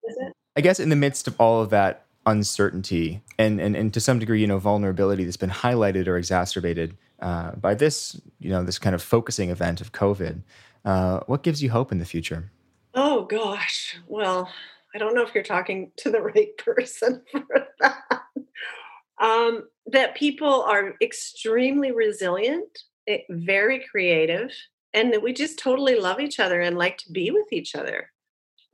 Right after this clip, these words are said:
Speaker 1: But that we do need to slow down, I think, and we need to have more respect for nature, and just proceed with caution. Otherwise, we're gonna wipe ourselves out. Mother Earth will continue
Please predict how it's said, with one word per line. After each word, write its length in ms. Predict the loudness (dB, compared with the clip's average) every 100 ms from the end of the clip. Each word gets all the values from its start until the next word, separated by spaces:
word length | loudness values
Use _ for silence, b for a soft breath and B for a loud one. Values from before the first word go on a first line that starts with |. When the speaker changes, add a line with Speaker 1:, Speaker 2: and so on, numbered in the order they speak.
| -2
Speaker 1:
But 240 | 2 2 2
that 220 | 0 2
we 120 | -2
do 160 | 0 2
need 200 | 2 -2
to 100 | -6
slow 380 | -8 -2 0 0
down, 380 | 0 0 0 -2
I 120 | -6 -6
think, 240 | -4 -4 -2
and 200 | -2 0
we 120 | 0
need 220 | 2 -2
to 180 | -2 -4
have 220 | -2 -4 -4
more 160 | -4
respect 380 | -4 -4 -6 -6 -8
for 100 | -4
nature, 720 | -2 -2 -6 -4 -2 -4 -6 b b b b b
and 300 | -2 0 0
just 280 | -2 -6 -8 _ -20 -10
proceed 560 | -8 -8 -2 0 0 0
with 140 | 0
caution. 800 | -2 -4 -2 0 0 0 0 -2 -2
Otherwise, 500 | 0 2 2 0 -2
we're 140 | -4
gonna 220 | 0 0 2
wipe 280 | 4 2
ourselves 440 | 2 0 0 0 2
out. 240 | 2 2
Mother 240 | 2 4 4
Earth 220 | 2 0
will 120 | -2 -2
continue 600 | -2 0 0 2 0